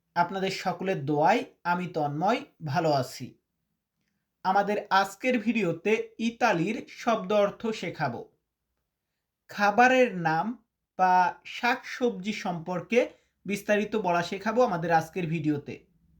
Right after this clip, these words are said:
তো চলুন আমাদের আজকের ভিডিওটি শুরু করা যাক। তো আমরা প্রথমে এখানে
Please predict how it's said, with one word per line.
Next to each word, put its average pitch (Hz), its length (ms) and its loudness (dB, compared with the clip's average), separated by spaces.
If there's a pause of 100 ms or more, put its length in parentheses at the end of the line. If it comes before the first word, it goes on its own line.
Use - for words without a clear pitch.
(680)
তো 190 80 -2
চলুন 247 380 2
আমাদের 185 320 2 (140)
আজকের 180 460 0
ভিডিওটি 226 520 2 (680)
শুরু 220 320 2
করা 165 260 4
যাক। 135 280 -2 (1700)
তো 220 320 4
আমরা 226 260 2
প্রথমে 247 600 -2 (560)
এখানে 233 400 2